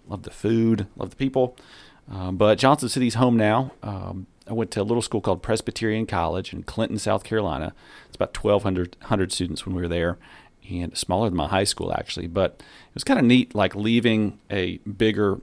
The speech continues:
city and coming to a community of, I think there were ten thousand people that lived in that town, and,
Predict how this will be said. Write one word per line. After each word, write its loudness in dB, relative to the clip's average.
city 0
and -4
coming -2
to -4
a -4
community -4
of, -8
I -10
think -10
there -2
were -6
ten -4
thousand -4
people -8
that -8
lived -8
in -4
that -6
town, -4
and, -10